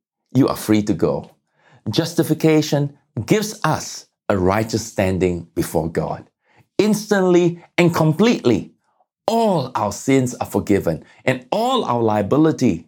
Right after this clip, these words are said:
to eternal punishment is cancelled. One favorite way of understanding justification is that God looks at us just as if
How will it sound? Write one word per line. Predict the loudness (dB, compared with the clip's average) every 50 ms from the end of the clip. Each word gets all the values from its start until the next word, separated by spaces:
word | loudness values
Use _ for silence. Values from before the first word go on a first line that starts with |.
| -8
to | -8 -2 0 0
eternal | -2 0 0 0 0 2 0 -2
punishment | -2 -2 -2 0 0 -2 -4 -4 -2 0 0 0 0 -6 _ _ _ _ _ -4
is | -4 -4 -4
cancelled. | -10 -6 -4 -2 -2 -2 -2 -2 -4 -4 -4 -8 -20 _ _ _ _ _ _ _ _ _ -2
One | 0 0 0 2
favorite | 4 4 4 4 2 0 0 2
way | 2 2 2 2 -2 -6 -10 _ -6
of | -6 -4
understanding | -2 0 0 0 0 0 0 2 2 2
justification | 0 0 -4 -4 -8 -10 -4 0 0 0 0 0 -4 -10 -12 -14 _ _ _ _ _ _ _ _ _ -2
is | -2 -2 0 0
that | -2 -2 -2 -4 -12 _ _ _ _ -8 -8 -2
God | 0 0 2 2 0 0 0 2
looks | 4 4 4 2 2 -2 -8 -6 -2
at | -2 -2 -2 -4 -4 -2
us | -2 0 -2 -2 -6 -4
just | -6 -6 -6 -6 -2 0 2 2 2 0 -2 -4 -8 -6 -2 0
as | 0 0 0 -2 -12 -18 _ 0 2
if | 4 4 4 2 0 -4 -14 -18